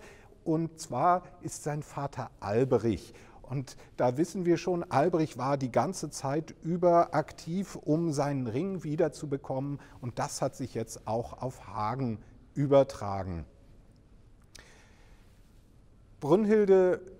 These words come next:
ist ja zurückgeblieben auf ihrem Felsen und, äh,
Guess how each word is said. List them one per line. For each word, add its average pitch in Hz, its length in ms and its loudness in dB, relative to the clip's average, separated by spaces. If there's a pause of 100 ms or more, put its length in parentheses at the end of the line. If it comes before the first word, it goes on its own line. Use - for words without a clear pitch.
(280)
ist - 260 -2
ja 143 160 4
zurückgeblieben 175 760 -4
auf 139 400 -6
ihrem 117 260 -2
Felsen 175 640 -4 (420)
und, 151 840 -4
äh, 131 260 4